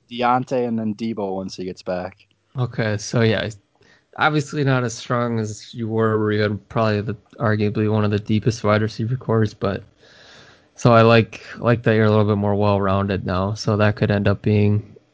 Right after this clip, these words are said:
Speaker 2: being pretty big, especially this year where kinda depth and being well-rounded is, might be more important in the end. So
Speaker 1: Yeah, I think my lineup ta-, took a little bit of a step back. I mean, when you, when you trade away Mike Evans, Cooper Kupp, and all
Speaker 2: Yeah.
Speaker 1: them,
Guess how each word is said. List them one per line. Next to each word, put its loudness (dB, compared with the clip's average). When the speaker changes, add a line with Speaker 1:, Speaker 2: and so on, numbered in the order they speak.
Speaker 2:
being 6
pretty 2
big, 4
especially -2
this -2
year 4
where 4
kinda 4
depth -2
and 0
being 2
well-rounded 2
is, -4
might -2
be 0
more 4
important 0
in 0
the 2
end. 2
So -4
Speaker 1:
Yeah, -6
I -10
think -2
my 2
lineup 2
ta-, 0
took -6
a -4
little -2
bit 0
of 0
a -2
step 0
back. 2
I -8
mean, 0
when 2
you, 0
when 0
you 4
trade 2
away 6
Mike 4
Evans, 0
Cooper -2
Kupp, 2
and 2
all 6
Speaker 2:
Yeah. 4
Speaker 1:
them, 0